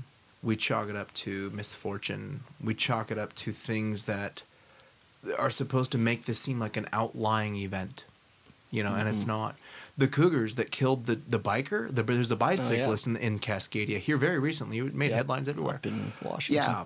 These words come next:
Speaker 1: because they're growing rural areas uncontrollably, and they're sticking rich Californians in bullshit tinsel box houses so that they can wear their tight, flashy clothes and ride their mountain bikes around the trails.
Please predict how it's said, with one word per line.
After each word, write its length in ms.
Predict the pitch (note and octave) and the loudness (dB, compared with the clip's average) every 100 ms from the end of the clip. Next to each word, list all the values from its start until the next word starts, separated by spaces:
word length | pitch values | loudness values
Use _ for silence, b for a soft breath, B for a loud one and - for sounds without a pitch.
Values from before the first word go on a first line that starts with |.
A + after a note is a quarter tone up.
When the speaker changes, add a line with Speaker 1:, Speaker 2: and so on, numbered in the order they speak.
| - | 0
Speaker 1:
because 280 | C#3+ E3 D3+ | 2 2 2
they're 140 | F3+ | 2
growing 680 | D3 B2 D#3 F#3 F#3+ F3+ C3+ | 2 2 4 4 4 2 4
rural 420 | B2+ G3 G3+ F#3 D3+ | 8 8 6 2 2
areas 680 | D3 C3+ B2+ A#2+ B2 B2 - - - | 4 4 2 0 0 -2 -4 -14 -2
uncontrollably, 960 | D3 G3 G#3 G3 F3+ C#3+ A#2 G#2+ A2+ C3+ | 0 2 0 -2 0 2 4 4 4 2
and 80 | C#3 | 2
they're 80 | A2 | 0
sticking 540 | - D3+ D3 D#3 G#2 | 0 -2 -2 0 2
rich 240 | B2 C#3+ | 2 2
Californians 760 | - E3+ F#3 - A#2+ A#2+ C3+ C3+ | 0 2 2 -2 -4 -2 0 0
in 200 | G#2 G#2 - | 0 -4 2
bullshit 500 | C3 E3 - F#3 - | 2 2 -2 -4 -2
tinsel 320 | C3 C#3+ F3 | -2 2 2
box 340 | D#3 E3 - | 2 2 0
houses 400 | B2+ G#2+ A2 C#3+ | 0 2 2 2
so 160 | - A#2 | 2 0
that 120 | A2+ | 0
they 80 | C3 | -2
can 200 | C#3 A#2 | 0 0
wear 200 | G#2+ C3+ | 2 2
their 160 | D3 C#3+ | 0 -2
tight, 360 | - B2 D#3+ | -2 -4 -4
flashy 460 | - A2 A2 C#3+ - | -6 -4 -2 -2 -6
clothes 400 | - G#2+ A2+ C3 | -4 0 2 2
and 140 | B2+ | 0
ride 240 | G#2+ A#2 C#3 | 0 -2 0
their 100 | D#3 | 0
mountain 340 | C3+ A2 C3+ | 0 -2 -2
bikes 320 | A#2 A#2+ C#3 A2+ | -2 -2 -2 -4
around 280 | G#2+ G2+ | -4 -2
the 60 | E3+ | -4
trails. 520 | - - G2 G2 C#3 | -4 -4 -2 -2 -6